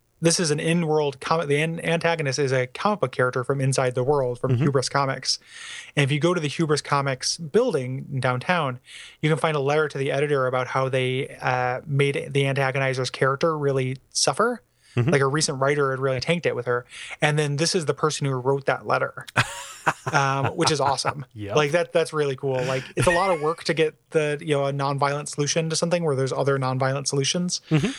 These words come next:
Speaker 1: but it's pretty slick. Um, and really, like, the, the big thing you're getting here, you know, after going through whatever combat dungeon the other person has, is, uh, getting their costume. Um, and then if you, uh, uh,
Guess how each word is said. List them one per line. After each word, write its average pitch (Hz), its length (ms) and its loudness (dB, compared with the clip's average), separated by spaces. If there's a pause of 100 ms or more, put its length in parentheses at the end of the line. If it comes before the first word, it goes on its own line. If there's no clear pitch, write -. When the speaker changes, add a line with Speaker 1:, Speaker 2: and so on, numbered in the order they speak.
(140)
Speaker 1:
but 165 120 6
it's 156 120 -2
pretty 170 180 0
slick. - 400 -8 (480)
Um, 139 480 0 (400)
and 165 340 0
really, 202 260 2
like, 156 140 0
the, 147 180 0
the 139 120 -2
big 151 160 0
thing 151 140 2
you're 139 100 0
getting 135 260 0
here, 131 280 0
you 131 100 -4
know, 131 100 2
after 135 280 0
going 139 280 0
through 131 440 -2 (160)
whatever 131 520 2 (280)
combat 139 320 0
dungeon 127 400 -2 (420)
the 147 80 6
other 135 140 2
person 131 240 -2
has, 123 340 -2 (380)
is, 135 280 2
uh, 131 240 0
getting 139 420 0
their 135 120 2
costume. 185 580 0 (400)
Um, 135 380 0
and 143 160 0
then 143 120 0
if 135 140 -2
you, 131 380 0
uh, 139 40 -4
uh, 123 840 -2